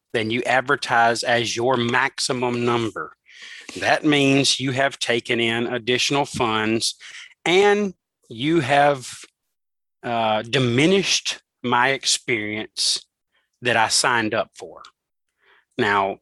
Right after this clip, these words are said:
that could be argued at what number of extra cars does it truly diminish my experience. Neither here nor there, it does on some level diminish my experience.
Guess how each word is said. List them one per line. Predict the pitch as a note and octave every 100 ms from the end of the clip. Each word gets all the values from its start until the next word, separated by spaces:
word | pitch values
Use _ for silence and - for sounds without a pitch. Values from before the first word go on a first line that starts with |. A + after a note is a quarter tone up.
| -
that | A#2 C#3
could | C3+
be | B2 A#2
argued | G#2 G#2+ G#2+ G#2 G2+ - -
at | - G#2+ A2
what | A2+ A#2 -
number | A#2+ A#2 G#2+ G#2
of | G2+
extra | A2+ A2+ - A#2
cars | - A2+ G#2+ G#2
does | A#2+ G#2+
it | A#2+ -
truly | - C3 A#2+
diminish | A2 A2 A2 G2+ -
my | A2 E2
experience. | - - G2+ E2 - - - - - - - _ _ _
Neither | C#3+ D3+
here | B2 D#3
nor | D3
there, | C3 A#2 A2 G#2+ _ _ _ _ _
it | C#3 B2
does | C3 B2 A#2+ A2+ - - - - _ -
on | B2
some | A2+ - C3+ B2+
level | A#2 A2 A2
diminish | G#2+ A2 A#2 A#2
my | - A2
experience. | G2 - - G#2 F#2 - -